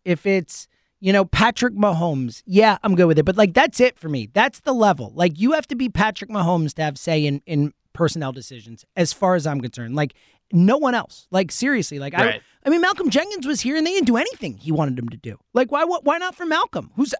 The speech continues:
Speaker 1: actually a leader and actually the guy the defense looks to for, for leadership and all that type of stuff? Why not? You know, it's why Fletcher and why not Malcolm? Like, you can look at it that way, and I'm sure Malcolm looks at it that way when he knows the power that Fletcher Cox has in there. Like, why him and not me?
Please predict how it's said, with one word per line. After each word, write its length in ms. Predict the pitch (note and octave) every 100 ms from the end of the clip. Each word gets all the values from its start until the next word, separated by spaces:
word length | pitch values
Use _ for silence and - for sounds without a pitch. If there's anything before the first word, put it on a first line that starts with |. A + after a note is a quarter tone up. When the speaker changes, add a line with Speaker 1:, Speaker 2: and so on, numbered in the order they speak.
| -
Speaker 1:
actually 380 | D4 - F#4 F4
a 80 | A#3+
leader 320 | F3+ C#3+ B2
and 140 | D#3+ F#3
actually 320 | A3+ C#4+ B3+ B3+
the 80 |
guy 180 | A3+ G#3+
the 100 | G3
defense 400 | F3 E3+ F3 D3+
looks 240 | E3+ D#3 -
to 160 | D3+
for, 300 | B2+ D3+ C#3 - _
for 140 | F#3
leadership 600 | F3+ F3 E3+ D3+ E3 D3 D#3+
and 100 | E3
all 100 | D#3+
that 180 | D#3+
type 180 | - D#3+
of 60 | D#3
stuff? 120 | G3
Why 180 | A3 D#4
not? 360 | F4 G4 E3+ G3+
You 60 | A3+
know, 140 | D#4
it's 160 | A#3+ - _ _
why 180 | - D#4
Fletcher 420 | D#4 F4 - E3
and 80 | E3+
why 100 | A3
not 160 | A#3+ A#3+
Malcolm? 400 | C4 - - D3+
Like, 180 | E3+ F3
you 80 |
can 160 | A3 A#3
look 140 | B3
at 60 | C4+
it 120 | G3
that 220 | A#3+ D#4
way, 140 | C4+ A3+
and 80 | A#3+
I'm 60 |
sure 200 | A#3+ D#4+
Malcolm 460 | F#4 D4+ F#4+ - G4
looks 260 | C#4+ F#3+ D#3+
at 80 |
it 100 | D3
that 180 | D#3 B2+
way 100 | D3
when 140 | D3+ F#3+
he 260 | - G#4+
knows 280 | G#4 E4+ A#3+
the 100 | -
power 340 | - - D#4 C#4
that 140 | C4
Fletcher 280 | B3+ - G3
Cox 320 | - - -
has 200 | G3+ F3
in 60 | F3
there. 160 | G#3
Like, 160 | A3 F#3 _ _ _
why 260 | D#3 A#3 D4
him 200 | G#3+ F4+
and 80 | E4
not 140 | C#4+
me? 340 | B3 A4+ C3+